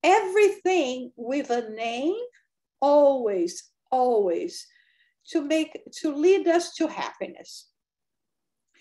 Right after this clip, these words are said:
It's not to make us fail. It is not to punish us at all. It's just, uh, a result of what we have. I have amassed this much credit and I'm able to deal with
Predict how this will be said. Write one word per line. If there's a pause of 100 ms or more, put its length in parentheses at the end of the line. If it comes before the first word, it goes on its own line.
(400)
It's
not (120)
to
make
us (100)
fail. (400)
It
is (140)
not (120)
to
punish (100)
us
at
all. (320)
It's
just, (200)
uh, (120)
a
result (100)
of
what
we
have. (760)
I
have
amassed
this
much
credit
and
I'm
able
to
deal
with